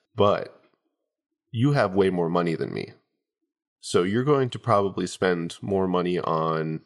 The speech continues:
like, you might have a fancier car, you might have a nicer apartment, you might buy better food.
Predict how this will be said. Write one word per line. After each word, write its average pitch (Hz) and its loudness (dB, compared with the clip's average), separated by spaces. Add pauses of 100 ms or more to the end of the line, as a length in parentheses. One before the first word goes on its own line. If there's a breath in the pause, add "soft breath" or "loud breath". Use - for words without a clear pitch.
(460)
like, 92 -2
you 101 0
might 95 0
have 95 -2
a 80 -8
fancier 78 -4
car, 120 2
you 104 -4
might 85 -4
have 87 0
a 85 -2
nicer 82 -2
apartment, 101 0
you 95 -2
might 85 -2
buy 82 2
better 76 0
food. 78 -6